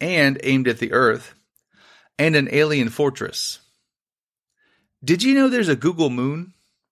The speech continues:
Well, apparently there's a Google moon. There, <laughs> they have this Google, it's just like Google Earth, except it's Google Moon.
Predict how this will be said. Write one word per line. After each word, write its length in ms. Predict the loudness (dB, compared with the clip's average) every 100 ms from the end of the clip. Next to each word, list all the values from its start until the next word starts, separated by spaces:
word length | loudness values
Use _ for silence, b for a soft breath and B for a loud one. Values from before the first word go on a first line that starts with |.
| _ _ _ _ _ -2
Well, 180 | 0
apparently 720 | 0 0 0 0 -4 -4 -6 -14 _ _
there's 200 | -2 0
a 60 | 0
Google 260 | -2 -2
moon. 380 | -2 -4 -8 -16 _ _ _ _ _ _ _ _
There, 300 | 0 2 2 -2
<laughs> 120 | -4
they 140 | 0 0
have 300 | 2 -2 0
this 280 | 0 -2 -8 b b
Google, 320 | 0 2 2
it's 160 | 0 -2
just 140 | 0
like 180 | 0 0 -6 -18 -20 -2
Google 280 | -2 0 -2
Earth, 300 | 0 0 -4 _ _ -20 _ -12
except 420 | -8 -8 -10 -14 -20 _ _ _ _ _
it's 160 | -10 -4
Google 240 | -4 -2
Moon. 240 | -4 -6